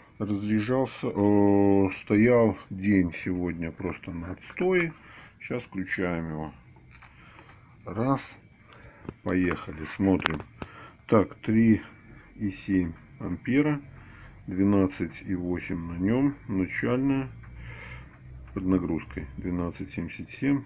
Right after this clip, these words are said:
три и семь, ну, ставим на ночку, три и семь. Три и семь — это как бы тридцать пять, три с половиной, да, чуть просядет, будет три с половиной. Это будет, если при двадцатичасовом, это как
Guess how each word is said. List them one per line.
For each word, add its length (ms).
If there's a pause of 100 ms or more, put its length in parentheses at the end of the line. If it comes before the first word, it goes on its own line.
(160)
три 280
и 20
семь, 360 (460)
ну, 120
ставим 340
на 80
ночку, 440 (840)
три 260
и 60
семь. 340 (800)
Три 280
и 20
семь — 340
это 200
как 200
бы 220 (240)
тридцать 560
пять, 420 (1120)
три 180
с 80
половиной, 760
да, 260
чуть 300
просядет, 520
будет 280
три 160
с 80
половиной. 680 (380)
Это 200
будет, 360
если 160
при 160
двадцатичасовом, 1200
это 240
как 400